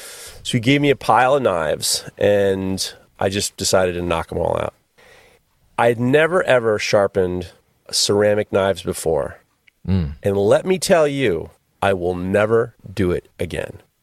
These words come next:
Speaker 2: <laughs>
Speaker 1: They fucking suck. It took me, for three cheap paring knives, it took me more time than to, to, to, than to sharpen six long chef knives.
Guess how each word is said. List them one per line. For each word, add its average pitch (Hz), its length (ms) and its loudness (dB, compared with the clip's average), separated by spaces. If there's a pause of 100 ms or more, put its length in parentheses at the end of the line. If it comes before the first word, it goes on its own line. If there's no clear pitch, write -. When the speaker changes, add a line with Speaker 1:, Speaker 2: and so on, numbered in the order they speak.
(100)
Speaker 2:
<laughs> 101 420 -4
Speaker 1:
They 113 220 2
fucking 135 540 -2
suck. - 600 -2 (280)
It 123 120 2
took - 280 0
me, 143 400 0 (320)
for - 360 -2
three 170 540 -4
cheap - 500 -4 (320)
paring 117 340 4
knives, 69 460 -6 (580)
it 127 140 0
took 151 220 -2
me 127 100 2
more 120 320 2
time 117 460 2
than 98 140 -2
to, 98 180 -2 (160)
to, 107 180 0 (200)
to, 101 320 0 (100)
than 104 280 2
to 98 120 -4
sharpen 95 560 0 (300)
six - 760 0 (240)
long 107 300 2
chef - 280 0
knives. - 380 -6